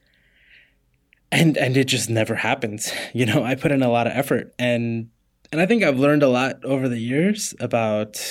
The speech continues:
you know, why people are motivated there, that they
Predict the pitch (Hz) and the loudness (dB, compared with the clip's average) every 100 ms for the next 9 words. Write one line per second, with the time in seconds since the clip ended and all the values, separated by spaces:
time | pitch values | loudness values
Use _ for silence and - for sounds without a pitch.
0 | - - - _ _ _ _ _ 151 107 | -10 -14 -20 _ _ _ _ _ -6 -6
1 | 101 _ _ _ _ _ _ _ - 123 | -12 _ _ _ _ _ _ _ -2 0
2 | 127 135 131 131 123 113 117 113 113 110 | 2 0 0 -2 0 0 0 0 0 0
3 | 107 110 110 110 101 92 107 104 | -2 -2 -2 -2 -4 -6 -6 -8